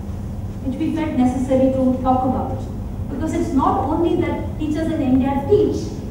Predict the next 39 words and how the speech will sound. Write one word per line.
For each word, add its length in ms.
but 100
they 140
also 340
make 480
children 440
learn. 320
It 80
is 80
something 340
quite 320
unique, 300
I 180
think, 200
to 80
our 240
cultural 400
context, 520
that 160
teachers 200
don't 200
just 220
teach, 280
they 120
actually 400
rehearse, 500
they 100
revise, 520
and 140
they 100
make 320
you 160
learn. 340
And 240
in 120
this, 240
we 140
found 280
a 60
range 640